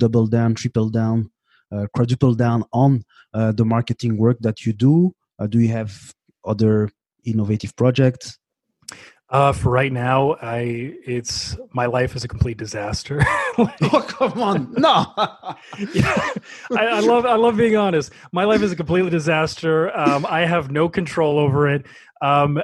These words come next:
Speaker 2: I, I forget way too many things. Like, uh, I, I'm sure you're a little nervous. Like, is this, is this guy gonna remember about the, he, I haven't heard from this guy. Is he, is he still doing the podcast? <laughs>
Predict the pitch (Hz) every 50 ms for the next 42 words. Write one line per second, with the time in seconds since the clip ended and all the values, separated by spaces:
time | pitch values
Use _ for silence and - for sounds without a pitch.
0 | - 214 190 180 - _ - 151 156 160 - - 180 175 160 147 165 160 156 -
1 | - 135 139 147 151 165 160 - - 180 180 175 165 127 - - 143 131 135 139
2 | 139 127 120 147 139 131 127 127 123 - - 131 123 123 117 _ - - - _
3 | _ - 147 147 180 214 180 151 151 151 135 - - 185 175 180 175 175 175 175
4 | 170 165 160 160 156 160 160 151 135 - 127 113 - - - _ _ 120 117 113
5 | 123 147 - - _ _ _ _ _ _ _ _ _ _ _ _ - 120 113 110
6 | 113 - 208 208 214 214 190 151 123 110 110 117 123 123 107 110 107 107 - -
7 | - _ _ _ - - - - 147 214 262 185 - - 185 202 - - 127 113
8 | 107 107 - - 127 113 110 110 110 110 _ _ - - _ _ - 123 147 208
9 | 240 233 - - 165 135 165 185 - - 285 233 233 240 202 156 - 143 143 175
10 | 190 - 254 269 277 269 - - - - -